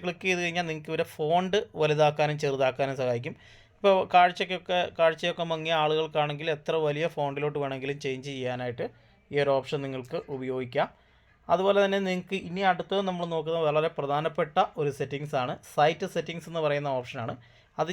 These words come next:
just ക്ലിക്ക് ചെയ്തു. ക്ലിക്ക് ചെയ്തതിന് ശേഷം നിങ്ങൾക്കിവിടെ ലൊക്കേഷൻ എന്ന് പറയുന്ന ഒരു ഓപ്ഷൻ നിങ്ങൾക്കിവിടെ കാണാം. ഏതൊക്കെ ആപ്ലിക്കേഷന്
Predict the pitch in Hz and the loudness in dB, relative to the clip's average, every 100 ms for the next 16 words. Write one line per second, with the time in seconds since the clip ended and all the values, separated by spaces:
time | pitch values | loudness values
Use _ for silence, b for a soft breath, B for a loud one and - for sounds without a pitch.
0 | 185 185 208 202 170 - 180 160 214 - | -2 0 -2 -2 -8 -4 -4 -4 -6 -10
1 | b b b - 175 202 190 190 196 196 | b b b -8 -4 2 2 2 0 0
2 | 180 180 196 175 175 175 170 170 170 156 | 0 0 -2 -2 -4 -4 -2 0 0 0
3 | 160 165 - 196 196 208 190 170 165 156 | 0 0 2 0 2 -2 2 2 2 2
4 | 151 - 143 147 160 156 143 139 135 131 | 2 0 -2 -2 -6 -4 -4 -4 -2 -2
5 | 120 127 233 b b b b - 196 208 | 0 -4 -4 b b b b 2 4 6
6 | 220 - 233 226 175 170 175 180 175 175 | 2 4 4 4 2 2 2 -2 -6 -6
7 | 190 | -6